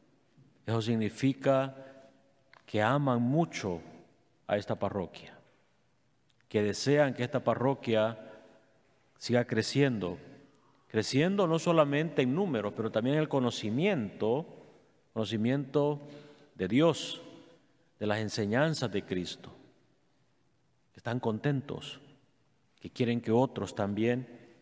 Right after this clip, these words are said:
a través de su testimonio, a través de su servicio, se integren y sean parte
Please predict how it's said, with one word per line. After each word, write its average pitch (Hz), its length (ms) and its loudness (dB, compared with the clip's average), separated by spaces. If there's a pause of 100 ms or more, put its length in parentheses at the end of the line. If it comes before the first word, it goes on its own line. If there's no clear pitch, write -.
(320)
a 95 60 -4
través 104 320 2
de 110 80 2
su 151 240 -2
testimonio, 123 640 0
a 101 80 -6
través 104 260 2
de 104 80 0
su 170 180 -2
servicio, 113 720 0 (480)
se - 300 -2
integren 101 840 0
y - 60 -10
sean 113 360 0
parte 98 760 -2